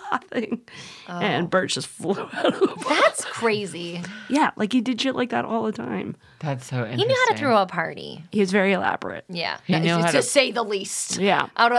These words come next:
Speaker 2: every, I, I feel like he was an extremist.
Speaker 1: Yeah, he was
Speaker 2: For
Speaker 1: very
Speaker 2: sure.
Speaker 1: Trumpy. Like, he had
Speaker 2: He
Speaker 1: lots
Speaker 2: was
Speaker 1: of
Speaker 2: very
Speaker 1: gold around him all the time, and, like,
Speaker 2: Was he just, like, sitting there with his
Speaker 1: artists and
Speaker 2: gold?
Speaker 1: singers and yeah.
Speaker 2: I
Speaker 1: yeah.
Speaker 2: love that.
Speaker 3: And he named every,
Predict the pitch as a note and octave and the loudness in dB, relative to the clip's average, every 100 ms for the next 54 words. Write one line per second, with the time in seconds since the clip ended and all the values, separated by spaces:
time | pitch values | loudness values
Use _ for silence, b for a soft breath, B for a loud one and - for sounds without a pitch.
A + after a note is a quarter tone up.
0 | - A#3+ A3+ A#3+ A#3 A3 A3 B3+ A#3+ A3+ | 4 2 2 2 2 2 -2 -2 -2 0
1 | A#3+ A3 G3+ F#3 - - G3+ F3 D#3+ - | 0 0 -2 -2 -4 -2 -2 -2 -6 -8
2 | - - _ A3+ F#3 - - A#3 A3 A#3 | -10 -14 _ 2 2 0 -2 0 4 4
3 | A#3 - G#3+ F#3+ F#3 F3+ F#3 F3+ G#3 G3 | 2 0 2 0 0 0 0 2 0 2
4 | F#3+ G3+ F3+ E3+ G#3+ G3 G3 F#3+ F#3 F#3 | 2 0 -2 4 6 6 6 4 2 0
5 | F#3 F3 F3 F3+ F3+ F3 G#3 F3 - E3 | 2 2 0 0 -2 -2 -4 -8 -8 -6
6 | E3+ D#3+ D#3 - - - A2 - - B | -6 -6 -8 -8 -8 -8 -10 -10 -14 B
7 | B F3 F3 E3+ E3+ - F3+ - - - | B -14 -12 -12 -12 -12 -14 -14 -14 -12
8 | D#2+ - A3 A3 G3+ - A#1+ A#1 E3 - | -8 2 4 4 2 0 -6 -6 -6 -2
9 | F#3 F3 F3 F3 F3 F#3 F#3 E3 - - | 0 2 0 -2 -4 -6 -6 -6 -8 -10
10 | _ - D#4+ C4+ D#3+ - C#3+ E3+ E3 D#3+ | _ -6 0 2 0 0 0 0 0 0
11 | E3 D#3 C#3 C#3 D3+ | 0 2 2 4 0